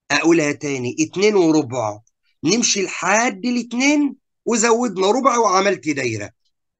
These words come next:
يبقى أنا مثلت مين؟ الكسر، العدد الكسري الأول أهو. طب زود واحد، رحت ماشي واحد أربعة أرباع أهو. وان، تو، ثري، فور. كده أنا زودت واحد، بقى تلاتة وربع.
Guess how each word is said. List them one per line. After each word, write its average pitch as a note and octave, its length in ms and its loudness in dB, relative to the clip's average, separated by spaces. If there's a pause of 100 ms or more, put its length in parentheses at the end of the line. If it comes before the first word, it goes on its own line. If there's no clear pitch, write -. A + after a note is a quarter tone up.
يبقى F3 240 2
أنا G#3 120 4
مثلت F#3+ 580 -2
مين؟ F#3+ 380 0
الكسر، D#3+ 500 -4
العدد D#3 480 0
الكسري D3 480 -4
الأول A#2+ 560 -4
أهو. A2+ 220 -6 (920)
طب F#3+ 160 2
زود B3 460 2
واحد، G3+ 480 0 (160)
رحت - 280 -4
ماشي F3 300 -2
واحد F3 400 0
أربعة F3 420 2
أرباع B2 680 0
أهو. A2+ 240 -4 (440)
وان، C3+ 560 2 (360)
تو، D#3+ 420 4 (160)
ثري، B3 520 4 (120)
فور. D#3 360 4
كده B3+ 240 -2
أنا A3+ 140 2
زودت G3+ 420 -4
واحد، C3+ 460 0 (280)
بقى F#3 240 0
تلاتة G3+ 420 0
وربع. B2+ 540 -2